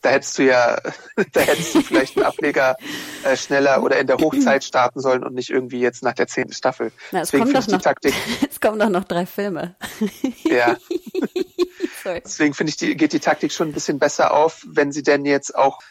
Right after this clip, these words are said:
Speaker 1: sagen wir mal, die Pipeline so kriegen, dass du vielleicht jedes halbe Jahr eine Star Wars Serie mit acht Folgen bei Disney Plus hast, dann hast du halt auch diese Zielgruppe abgeholt. Und ich meine, bei Star Trek hast du ja auch, äh, die Taktik, dass du tatsächlich jetzt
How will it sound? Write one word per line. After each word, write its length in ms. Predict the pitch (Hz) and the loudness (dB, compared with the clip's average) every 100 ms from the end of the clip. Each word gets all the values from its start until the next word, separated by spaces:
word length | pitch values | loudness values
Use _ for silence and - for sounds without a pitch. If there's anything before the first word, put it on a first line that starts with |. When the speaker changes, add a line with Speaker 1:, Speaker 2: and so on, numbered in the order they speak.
| _ | _
Speaker 1:
sagen 260 | - 131 139 | -2 0 2
wir 100 | 139 | 2
mal, 240 | 131 135 | 2 0
die 160 | - 147 | -2 -10
Pipeline 500 | - 151 - 147 131 | -2 0 0 -2 -2
so 140 | 139 | -4
kriegen, 280 | - 156 143 | -4 -4 -2
dass 160 | 135 - | -2 -2
du 60 | |
vielleicht 340 | 143 - 131 - | -4 -2 -2 -2
jedes 240 | 135 - | -8 0
halbe 220 | 143 135 | 0 2
Jahr 400 | 131 131 135 143 - - - _ _ | 2 4 4 2 -4 -20 -20 _ _
eine 160 | 139 135 | -6 -6
Star 340 | - - 139 | -4 2 2
Wars 200 | 147 143 | 4 0
Serie 200 | - 139 | 2 2
mit 220 | 135 135 - | 2 -2 -4
acht 180 | 139 | -6
Folgen 320 | - 143 147 139 | -2 0 0 2
bei 360 | 135 135 135 - | 2 2 0 -6
Disney 220 | - 135 | -10 -10
Plus 280 | - 139 - | -6 -6 0
hast, 240 | 139 - | -2 0
dann 240 | 139 135 139 - - - - | -4 -4 -14 -20 -20 -20 -4
hast 240 | 135 - | -4 0
du 40 | 143 | 0
halt 140 | 131 | 0
auch 120 | 147 | 0
diese 240 | - 135 123 | -2 -4 -4
Zielgruppe 440 | - 127 131 - | -2 0 0 0
abgeholt. 420 | - - 123 123 | -2 -2 -4 -4
Und 100 | 135 | -6
ich 100 | - | -2
meine, 240 | 143 139 127 - - - - | 0 2 0 -8 -18 -8 0
bei 120 | 127 | 0
Star 360 | - - 131 | 0 2 2
Trek 240 | - 160 - | 2 0 2
hast 220 | 151 - | -2 0
du 40 | |
ja 140 | 147 - | 2 4
auch, 260 | 147 - - | 2 -2 -2
äh, 240 | 147 143 139 - | 2 2 2 -2
die 80 | 135 | -2
Taktik, 440 | 151 139 156 - | 0 0 -2 -2
dass 240 | 131 - | -2 -2
du 280 | - 131 131 - - - | -4 -4 -4 -8 -20 -4
tatsächlich 440 | 147 127 135 - | -2 2 0 0
jetzt 320 | 139 123 - | -2 -2 -8